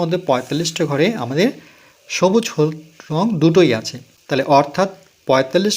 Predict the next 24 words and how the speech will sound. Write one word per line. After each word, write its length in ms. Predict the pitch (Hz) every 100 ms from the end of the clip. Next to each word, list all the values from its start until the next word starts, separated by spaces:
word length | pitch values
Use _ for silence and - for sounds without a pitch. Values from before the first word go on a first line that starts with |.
| 185
বলতে 220 | 165 143 208 233 -
শূন্য 280 | - 156 175 196 143
দশমিক 360 | 143 165 208 -
চার 160 | 156 123 120
পাঁচ। 160 | 117 -
কী 80 | 170 165
করে 120 | 180 175
পেলাম 180 | 175 175
শূন্য 160 | 165 165 160
দশমিক 260 | 160 170 165
চার 140 | 151 147
পাঁচ? 120 | 156 147 107
দেখো 160 | 104 - - - - _ _ _
এখানে 280 | 165 170 143 208 - _ _ - -
শূন্য 320 | - - 190 220 208
দশমিক 300 | 190 208 208
পাঁচ 200 | 156 160 160
গুণন 240 | 160 175 208
শূন্য 280 | - 156 170
দশমিক 340 | 156 156 170 139
নয়, 160 | 120
তাহলে 180 | 131 123 135
পাঁচ 220 | 135 135
লং 120 | 175